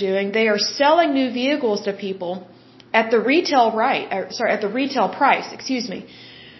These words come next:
They're, they're not even taking off any rebates because there are no rebates available because they know they can make a lot of money off of people right now.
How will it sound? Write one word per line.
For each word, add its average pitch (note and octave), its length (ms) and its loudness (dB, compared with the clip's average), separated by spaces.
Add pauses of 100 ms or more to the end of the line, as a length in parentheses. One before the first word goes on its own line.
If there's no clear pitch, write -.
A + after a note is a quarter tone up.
(360)
They're, - 140 0
they're A#3+ 260 6
not D4+ 100 6
even C#4 180 0
taking C4+ 400 -2
off A#3 280 0
any A#3+ 280 -2
rebates A3+ 600 0
because A3 380 -2
there A3+ 100 4
are A#3+ 140 6
no B3 140 2
rebates A3+ 500 -2
available F#3+ 720 -2 (640)
because G#3+ 340 0
they B3 180 4
know C4 200 4
they A#3 140 2
can A#3+ 160 -2
make A3+ 180 -2
a A3+ 120 -4
lot G#3 120 2
of G#3 60 0
money A3+ 240 0
off G3 160 0
of F#3+ 60 -6
people F#3+ 260 -4
right E3 180 -4
now. D#3+ 240 -12